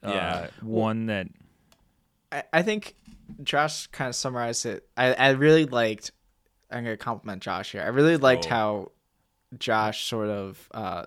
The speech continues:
Speaker 3: summarized here that these U F A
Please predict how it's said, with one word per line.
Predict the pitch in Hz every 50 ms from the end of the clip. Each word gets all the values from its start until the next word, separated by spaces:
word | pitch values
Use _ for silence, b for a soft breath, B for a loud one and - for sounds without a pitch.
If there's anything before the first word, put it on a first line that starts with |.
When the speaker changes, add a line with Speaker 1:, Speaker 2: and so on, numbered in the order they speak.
| -
Speaker 3:
summarized | - - - - 135 123 117 113 107 104 101 98 92 95 98 - - -
here | - 110 87 101 95 92 85 - b b b b b b b b
that | - 107 98 87 - _ _ _ _ _ _
these | - 120 104 117 113 110 110 123
U | 131 123
F | 117 -
A | 127 117 117 110